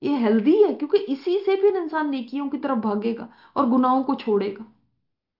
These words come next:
वरना तो इंसान कहेगा, "ठीक है, कोई बात नहीं, गुनाह करते भी नहीं, कुछ फर्क नहीं पड़ता।" वो जैसे आजकल हमारे ज्यादातर लोगों का यही ख्याल है, "वो रहमान रहीम है, कोई फर्क नहीं पड़ता," और वो करते चले जाते हैं।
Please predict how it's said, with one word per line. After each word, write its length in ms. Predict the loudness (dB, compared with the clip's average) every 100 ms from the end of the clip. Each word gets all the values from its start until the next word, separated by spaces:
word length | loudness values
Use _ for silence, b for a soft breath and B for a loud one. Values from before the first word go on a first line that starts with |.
| _ _ _ _ -8
वरना 320 | -4 0 0
तो 120 | 0
इंसान 340 | -2 -2 -4 -6
कहेगा, 220 | -4 -4
"ठीक 300 | -4 -4 -4
है, 160 | -8 -6
कोई 200 | -4 -2
बात 220 | -2 -2
नहीं, 120 | -2
गुनाह 260 | 0 0 -2
करते 300 | -4 -6 -4
भी 120 | -4
नहीं, 180 | -4 -6
कुछ 200 | -6 -8
फर्क 260 | -8 -6
नहीं 100 | -6
पड़ता।" 340 | -8 -10 -14 _ _ _ _
वो 440 | 0 2 2 0 -4
जैसे 300 | -4 -2 0
आजकल 400 | 0 0 -2 -4
हमारे 380 | -2 -2 0 -2
ज्यादातर 640 | 0 2 2 2 0 -2
लोगों 280 | 0 -2 -2
का 80 | -4
यही 200 | -4 -4
ख्याल 220 | -6 -6
है, 80 | -4
"वो 140 | -2
रहमान 500 | 0 0 0 0 0
रहीम 300 | -2 -2 -4
है, 80 | -6
कोई 200 | -6 -4
फर्क 200 | -6 -6
नहीं 120 | -8
पड़ता," 280 | -10 -14 -18 _ _ _ _ _ _ _ _ _ -6
और 80 |
वो 60 | -6
करते 340 | -4 -6 -4
चले 240 | -4 -4 -4
जाते 300 | -8 -10 -16
हैं। 140 | -20